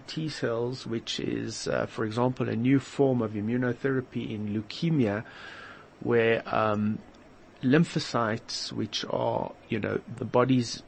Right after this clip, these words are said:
immune system cells, are actually taken out the patient's body and then re-engineered in the lab and then reinfused. And that re-engineering actually soups them up, in a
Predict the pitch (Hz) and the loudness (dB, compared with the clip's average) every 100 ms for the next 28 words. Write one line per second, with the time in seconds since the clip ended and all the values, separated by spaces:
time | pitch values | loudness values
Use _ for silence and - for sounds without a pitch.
0 | - 110 117 143 143 - 131 - 117 - | -2 0 4 6 4 2 -4 -4 -4 -2
1 | 135 123 110 - - 120 - 117 110 - | 0 2 0 -2 -4 -4 -4 -6 -6 -2
2 | 135 131 117 110 - 135 135 131 - - | -2 0 -4 -8 0 4 4 2 -6 -12
3 | - - - - 127 - 131 123 120 110 | -14 -18 -18 -8 -6 0 2 2 -2 -4
4 | - 131 117 117 113 - - 113 117 117 | -4 2 2 2 -4 -6 -4 -2 0 0
5 | 117 131 160 - 151 143 117 123 131 143 | 4 4 4 2 4 4 4 4 4 4
6 | 120 104 101 - 135 135 123 113 123 120 | 4 2 -2 -2 0 0 2 4 4 6
7 | 113 143 - - - - - - - - | 4 0 -10 -16 -18 -16 -16 -18 -20 -20
8 | - - - 120 113 110 - 127 113 123 | -20 -20 -4 0 0 -2 -2 -2 2 2
9 | 117 113 131 160 131 120 - - 101 85 | 2 4 4 4 2 0 -4 -4 -4 -4
10 | 92 - 110 120 143 123 147 151 147 131 | -8 -6 -2 0 0 4 4 6 4 2
11 | 127 143 139 127 - 123 - 120 117 - | 2 4 4 2 0 0 -2 -2 -2 -2
12 | - - 180 - - 120 127 123 - 110 | -2 2 0 0 -2 0 2 0 -2 -4